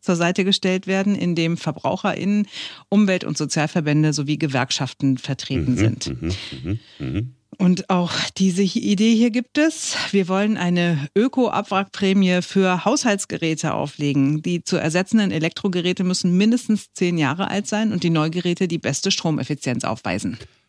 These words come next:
Speaker 2: Also, die, diese Nummer mit dem, äh, Billigstrom, den, den man wirklich braucht, ach, g-, eigentlich, äh, grundsätzlich keine schlechte Idee, ne? Ob man jetzt sagt, okay,
Speaker 1: Mhm.
Speaker 2: man gibt den Menschen, die es dann wirklich brauchen, einen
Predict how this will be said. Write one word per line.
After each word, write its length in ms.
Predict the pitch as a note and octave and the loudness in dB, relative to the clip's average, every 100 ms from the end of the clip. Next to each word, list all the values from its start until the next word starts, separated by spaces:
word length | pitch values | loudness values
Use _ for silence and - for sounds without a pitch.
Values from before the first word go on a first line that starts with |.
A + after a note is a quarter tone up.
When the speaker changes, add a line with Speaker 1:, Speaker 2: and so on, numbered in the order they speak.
| _ _ - - - - | _ _ -8 -8 -8 -6
Speaker 2:
Also, 280 | - A2 F#2 - | 0 0 0 -2
die, 120 | A2+ G#2 | -2 0
diese 220 | G#2+ A2 | 0 2
Nummer 200 | D3 D3 | 2 0
mit 180 | G#2+ A2 | -2 0
dem, 220 | G2 F#2 | 0 0
äh, 360 | F#2 F#2 F2+ | 0 0 0
Billigstrom, 840 | F2+ G#2+ B2+ B2+ - A2 B2 B2 A2+ | 0 0 0 -2 -2 0 0 0 0
den, 120 | G2 | -2
den 120 | G#2 | -2
man 120 | G2 F#2 | -2 -2
wirklich 240 | F#2+ F#2+ | -4 -6
braucht, 380 | - B2 B2+ - _ _ _ | -4 -4 -4 -14 _ _ _
ach, 160 | - C#3 - - | -18 -18 -18 -20
g-, 80 | - G#2+ _ _ - _ - | -20 -20 _ _ -20 _ -6
eigentlich, 380 | G#2 C3 D3 B2+ | 0 2 0 -2
äh, 160 | A#2 A2+ | -2 -2
grundsätzlich 520 | A#2 A2+ B2 B2+ A#2+ | -2 -2 -2 -2 -2
keine 180 | A2 A2 | -2 -2
schlechte 300 | A#2 - G#2 | -4 -2 -2
Idee, 300 | G2 G#2 E2+ | 0 0 0
ne? 200 | G2 G#2+ | 0 -2
Ob 100 | G2+ | -2
man 140 | F#2 | -2
jetzt 160 | F2+ - | -2 -4
sagt, 200 | F#2 G2+ | -6 -8
okay, 360 | - G2+ G2+ F3 | -6 -2 -2 0
Speaker 1:
Mhm. 280 | D#3+ E3+ - | 0 -2 -4
Speaker 2:
man 120 | F2+ | -4
gibt 180 | G#2 - | -4 0
den 380 | F#2+ F#2+ F#2 F2 | 0 2 0 0
Menschen, 360 | F#2+ G2 - | -2 -2 -4
die 60 | F2+ | -4
es 100 | E2+ | -4
dann 140 | F#2 | -4
wirklich 240 | E2+ F2 E2+ | -4 -6 -6
brauchen, 360 | F2 F2 F2 - - _ G2 | -6 -4 -4 -6 -20 _ -10
einen 200 | F2 | -10